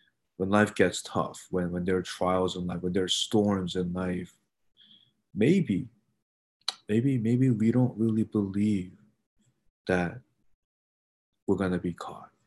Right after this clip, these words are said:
You know, maybe we don't really believe that no matter what, you know, we, we're, we are in the best hands in the world. Maybe we don't believe that God's always going to catch us,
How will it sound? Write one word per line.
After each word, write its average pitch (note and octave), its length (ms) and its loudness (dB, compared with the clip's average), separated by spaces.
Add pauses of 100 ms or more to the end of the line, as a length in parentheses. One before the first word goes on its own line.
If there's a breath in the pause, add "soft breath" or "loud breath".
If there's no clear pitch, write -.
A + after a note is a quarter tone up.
(120)
You - 120 -8
know, E2+ 140 -4
maybe G#2+ 320 4
we G#2 140 2
don't G#2+ 200 2
really G2 220 -2
believe F2+ 720 -6 (560 soft breath)
that F2 220 0
no G2+ 100 4
matter F#2+ 360 0
what, F2+ 360 -8 (380)
you F2 80 -12
know, F2+ 120 -4
we, E2+ 140 0
we're, F2+ 320 0
we G2 140 4
are F#2+ 140 2
in F#2 360 -2 (380)
the F#2 80 0
best - 400 -4
hands F#2 340 -4
in F2 80 -4
the F2 120 -6
world. - 400 -16 (640 loud breath)
Maybe G#2 180 8
we G#2+ 160 8
don't A2+ 240 6
believe G2+ 400 4
that F2+ 140 -2
God's F2+ 260 -2
always F#2 220 2
going F2+ 160 -2
to - 180 -10
catch - 380 -8
us, - 480 -8